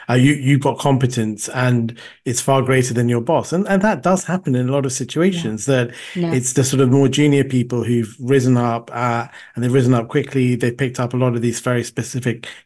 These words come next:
Speaker 1: technical knowledge. And maybe their
Speaker 2: Mm-hmm.
Speaker 1: boss, um, he or she, uh, is a good manager, but just is not good technically.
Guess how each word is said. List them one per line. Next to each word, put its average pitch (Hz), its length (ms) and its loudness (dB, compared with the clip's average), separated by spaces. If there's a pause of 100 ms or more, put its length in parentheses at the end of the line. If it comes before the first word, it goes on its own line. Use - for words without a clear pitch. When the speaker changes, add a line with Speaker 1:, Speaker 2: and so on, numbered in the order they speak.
Speaker 1:
technical 123 460 -2
knowledge. 127 460 0 (320)
And 123 120 2
maybe 135 220 4
their 123 140 4
Speaker 2:
Mm-hmm. - 80 -6
Speaker 1:
boss, 127 460 0
um, 120 260 -6
he 127 160 4
or 120 80 2
she, 117 500 2 (400)
uh, 117 220 0
is 120 120 0
a 117 40 -6
good 117 160 -2
manager, 131 600 0
but 120 180 -2
just 123 260 0
is 127 180 0
not 123 200 2
good 117 160 -2
technically. - 600 -6